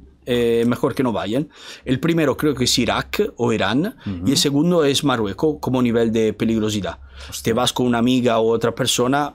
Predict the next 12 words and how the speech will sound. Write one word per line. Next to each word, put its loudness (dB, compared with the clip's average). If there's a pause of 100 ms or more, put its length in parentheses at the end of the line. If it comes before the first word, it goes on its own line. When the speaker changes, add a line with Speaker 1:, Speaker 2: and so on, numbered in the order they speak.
(140)
Speaker 1:
ya 0
cambia 0
seguramente 0
Speaker 2:
Claro, 0
Speaker 1:
la 0
Speaker 2:
pero -
Speaker 1:
cosa. 2
Speaker 2:
¿sola? 0 (380)
Speaker 1:
Sola 0
no, -6 (200)
sola -8
no. -14